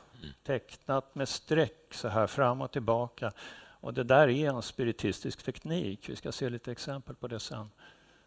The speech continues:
Speaker 2: Ja, det här är en mera bisarr dialog som uppstår ibland.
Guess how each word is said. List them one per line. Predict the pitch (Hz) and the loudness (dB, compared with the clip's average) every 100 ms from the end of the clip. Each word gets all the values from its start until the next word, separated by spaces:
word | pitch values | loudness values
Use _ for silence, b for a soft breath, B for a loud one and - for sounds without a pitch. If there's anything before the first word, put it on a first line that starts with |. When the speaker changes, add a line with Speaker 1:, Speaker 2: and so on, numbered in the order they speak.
| B _ - | B _ -12
Speaker 2:
Ja, | 113 | -8
det | 120 | -6
här | - 127 113 | 2 4 4
är | - - | 2 -4
en | 139 120 | -4 -4
mera | 110 107 | -2 -2
bisarr | 104 117 - 113 107 | -2 -2 0 2 2
dialog | 107 120 117 120 147 90 104 | 4 4 4 2 -2 -4 -6
som | - | -4
uppstår | 110 101 - 117 107 | -2 -2 -4 -2 -2
ibland. | 104 104 107 | 0 0 0